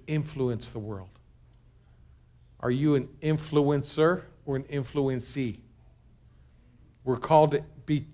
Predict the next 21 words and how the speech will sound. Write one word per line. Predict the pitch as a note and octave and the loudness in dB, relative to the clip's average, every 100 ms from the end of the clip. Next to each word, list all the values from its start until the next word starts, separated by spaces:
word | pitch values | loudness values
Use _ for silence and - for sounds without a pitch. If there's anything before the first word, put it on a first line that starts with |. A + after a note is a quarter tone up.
| - - | -20 2
game | D#3 D#3 C#3+ | 4 6 4
changers. | - B2+ A#2+ A#2+ | 2 0 2 -2
We're | B2 B2 | -4 -4
called | B2 D#3+ D3+ C#3+ | 0 4 4 2
to | |
change | C3 - - E3 D3+ | -6 -4 4 4 4
where | C3 C#3+ | 4 4
we're | B2 A#2 | 4 0
at. | C3 A#2+ G#2 - - - | 0 0 0 -8 -20 -4
We're | D3 D3 | 2 2
called | - F3 F3+ F3+ | 6 10 10 8
to | F3 | 4
be | C#3+ F#3 F#3+ | 2 4 6
in | F#3+ | 6
the | F3+ | 6
world, | D#3+ E3 | 8 8
but | D#3+ D#3 | 8 2
not | C#3+ D3+ D#3 | 6 6 6
of | D3+ | 6
the | C#3+ | 6
world. | C#3+ D3 | 6 4